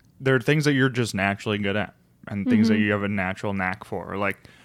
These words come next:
Speaker 1: you're not gonna go up on the roof and put the Christmas lights up.
Speaker 2: Right. But
Speaker 1: And that's
Speaker 2: there's
Speaker 1: not because
Speaker 2: probably
Speaker 1: you're a
Speaker 2: some people
Speaker 1: girl.
Speaker 2: do. Right.
Speaker 1: Right. It's just 'cause that's, you're not gonna do that.
Speaker 2: Yeah.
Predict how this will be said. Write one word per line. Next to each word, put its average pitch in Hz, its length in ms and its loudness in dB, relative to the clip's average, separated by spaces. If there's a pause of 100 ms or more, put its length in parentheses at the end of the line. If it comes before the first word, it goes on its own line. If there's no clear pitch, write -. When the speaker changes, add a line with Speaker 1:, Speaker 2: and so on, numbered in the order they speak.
Speaker 1:
you're 120 200 4
not 131 180 2
gonna 127 180 0
go 113 280 4
up 113 180 4
on 110 140 2
the 104 80 0
roof 113 540 2
and 110 160 -2
put 120 260 0 (400)
the 131 180 -2
Christmas 131 420 -2
lights 95 240 -2
up. 87 240 -8 (460)
Speaker 2:
Right. 247 380 -6 (1500)
But 262 160 6
Speaker 1:
And 120 80 2
that's 254 100 8
Speaker 2:
there's 254 80 8
Speaker 1:
not 131 100 10
because 131 140 8
Speaker 2:
probably 123 160 6
Speaker 1:
you're 127 160 8
a - 20 6
Speaker 2:
some 101 100 0
people 120 140 8
Speaker 1:
girl. 123 200 6
Speaker 2:
do. 233 340 -4
Right. 226 320 4
Speaker 1:
Right. 123 340 2
It's - 520 -10
just 110 220 -8
'cause 107 160 -6
that's, 101 280 -2
you're 90 300 -2
not 101 200 0
gonna 101 160 -4
do 107 160 0
that. 87 300 -12
Speaker 2:
Yeah. 190 260 -4